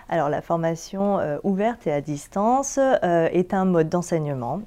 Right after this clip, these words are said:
euh, qui se distingue, euh, de la formation en présentiel, euh, de par, euh, l'absence, euh, totale ou partielle, euh, de formateurs en face à face et en direct, euh, mais aussi parce que c'est une formation qui se poursuit en dehors de tout établissement, euh, scolaire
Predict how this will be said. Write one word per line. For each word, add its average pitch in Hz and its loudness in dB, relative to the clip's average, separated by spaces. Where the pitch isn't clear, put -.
euh, 147 0
qui - -18
se - -4
distingue, 170 -4
euh, 147 -2
de 139 -2
la 147 4
formation 143 -2
en 190 4
présentiel, 160 0
euh, 156 2
de 165 2
par, 190 6
euh, 165 4
l'absence, 180 2
euh, 156 2
totale 233 2
ou 247 2
partielle, 170 2
euh, 160 2
de 165 2
formateurs 180 4
en 202 4
face 160 -2
à 151 0
face 220 -2
et 185 0
en 165 2
direct, 151 0
euh, 160 4
mais 180 4
aussi 185 2
parce 202 0
que 185 0
c'est - -8
une 180 0
formation 170 2
qui 233 -2
se - -8
poursuit 196 -2
en 185 2
dehors 170 4
de 208 2
tout 202 -6
établissement, 180 0
euh, 156 2
scolaire 165 2